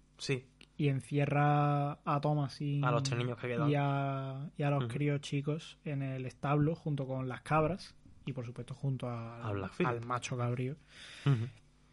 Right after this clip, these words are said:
Speaker 2: Y vemos que, eh, en esta noche la madre tiene un sueño,
Speaker 1: <laughs>
Speaker 2: ¿vale? Que... Pff, madre, amor hermoso.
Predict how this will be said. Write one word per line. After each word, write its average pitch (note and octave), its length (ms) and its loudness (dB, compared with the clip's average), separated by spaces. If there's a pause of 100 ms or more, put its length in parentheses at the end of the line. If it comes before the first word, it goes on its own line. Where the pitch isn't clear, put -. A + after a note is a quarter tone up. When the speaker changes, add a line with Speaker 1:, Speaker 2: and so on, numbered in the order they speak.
(500)
Speaker 2:
Y E3 100 4
vemos D#3 220 2
que, D#3+ 380 2
eh, D3+ 440 4
en D3 100 4
esta D3+ 240 0
noche D#3+ 440 -2 (920)
la C#3 200 2
madre D3+ 400 2 (240)
tiene C3+ 200 -2
un C3 80 0
sueño, C#3+ 500 0 (720)
Speaker 1:
<laughs> - 0 -
Speaker 2:
¿vale? B2 420 -4
Que... A#2+ 360 -12 (180)
Pff, - 280 -12 (300)
madre, B2+ 420 -8
amor B2 180 -8
hermoso. B2 260 -12